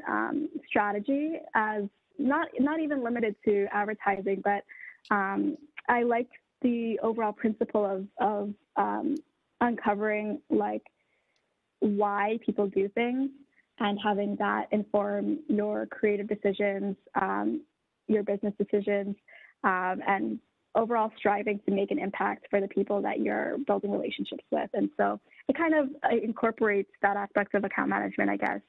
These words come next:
um, where you're building relationships, but instead of between a client and an agency, it's, it's now with your direct consumer. And so, um,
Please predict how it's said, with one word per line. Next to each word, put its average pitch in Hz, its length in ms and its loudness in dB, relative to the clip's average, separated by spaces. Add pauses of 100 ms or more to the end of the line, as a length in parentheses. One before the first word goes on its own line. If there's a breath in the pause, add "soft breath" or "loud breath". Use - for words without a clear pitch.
(120)
um, 202 240 2
where 208 80 2
you're 202 100 0
building 202 240 -2
relationships, 196 640 -2 (100)
but 196 120 2
instead 190 320 -2
of 104 160 -4 (500 soft breath)
between 214 300 2
a 196 40 -8
client 202 640 0
and 190 120 2
an - 100 -2
agency, 269 480 2
it's, 196 100 -6 (100)
it's - 180 0
now 202 240 2
with 202 220 -2
your 202 300 2
direct 202 340 0 (120)
consumer. 202 460 0
And 202 220 -2 (100)
so, 208 300 2 (600 loud breath)
um, 202 540 0